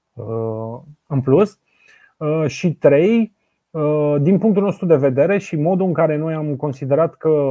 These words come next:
uh, trebuie să continuăm, uh, uh, nota asta, cheia asta,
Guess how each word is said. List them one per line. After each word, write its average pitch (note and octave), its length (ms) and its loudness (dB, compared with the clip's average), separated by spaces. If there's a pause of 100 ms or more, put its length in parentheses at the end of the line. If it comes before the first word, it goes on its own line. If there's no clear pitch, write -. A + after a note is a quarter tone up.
(180)
uh, C3 280 -6
trebuie E3+ 240 -2
să F3+ 140 -6
continuăm, D3+ 640 -6
uh, A#2+ 320 -6 (120)
uh, A#2 540 -10 (1120)
nota D#3+ 440 0
asta, C3+ 500 -4
cheia D3 320 -2
asta, A#2+ 580 -8